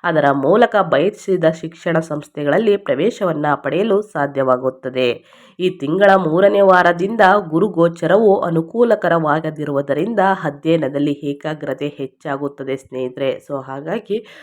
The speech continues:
ಪ್ರತಿಯೊಬ್ಬ ವಿದ್ಯಾರ್ಥಿಗಳಿಗೂ ತಿಳಿಸೋದಿಷ್ಟೇನೆ, ಅಧ್ಯಯನದ ಕಡೆ ಅತಿಯಾಗಿ ಗಮನ ಕೊಡಿ. ಮುಂದಿನ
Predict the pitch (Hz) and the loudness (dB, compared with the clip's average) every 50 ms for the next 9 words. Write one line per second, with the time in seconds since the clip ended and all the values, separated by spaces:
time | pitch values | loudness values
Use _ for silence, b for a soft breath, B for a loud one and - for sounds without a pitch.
0 | B B B - 196 185 185 - 233 240 240 220 190 185 214 202 175 170 165 165 | B B B -6 -6 -6 -6 -4 -2 -2 -2 0 2 0 0 0 0 -2 -4 -2
1 | 165 180 180 175 175 - 147 143 156 143 143 143 147 143 143 143 139 135 139 139 | 0 0 0 0 -2 -6 -10 -6 -4 -4 -4 -4 -6 -10 -10 -8 -6 -6 -6 -6
2 | - 139 135 127 123 - _ - 170 180 190 180 165 165 - - 139 156 156 190 | -8 -10 -10 -10 -12 -16 _ -8 -4 -2 0 0 0 0 -2 -4 -8 -8 -4 -2
3 | 185 180 170 151 143 143 143 - 143 135 143 143 - 147 - - 147 139 131 139 | -2 0 2 0 0 -2 -2 -4 -4 -4 -4 -6 -8 -12 -14 -10 -8 -8 -8 -8
4 | 143 139 139 143 131 135 139 139 139 131 - - 135 151 208 262 247 196 160 151 | -10 -12 -10 -10 -10 -8 -8 -6 -8 -8 -8 -6 -6 -4 -4 -4 -4 -6 -6 -6
5 | 156 151 156 147 | -4 -4 -4 -4